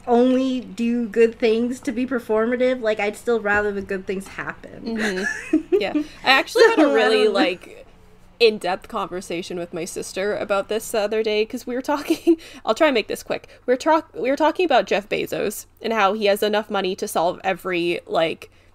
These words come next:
Speaker 2: justice issue and environmental issue and, like, whatever on Earth. Uh, this man has
Speaker 1: <laughs>
Speaker 2: tw-, twenty, two hundred billion dollars.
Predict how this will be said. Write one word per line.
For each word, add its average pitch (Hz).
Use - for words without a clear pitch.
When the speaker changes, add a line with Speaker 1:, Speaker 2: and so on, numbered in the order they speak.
Speaker 2:
justice 202
issue 180
and 170
environmental 165
issue 165
and, 165
like, 156
whatever 170
on 180
Earth. 147
Uh, 190
this 185
man 190
has 185
Speaker 1:
<laughs> 330
Speaker 2:
tw-, 320
twenty, 269
two 339
hundred 269
billion 220
dollars. 170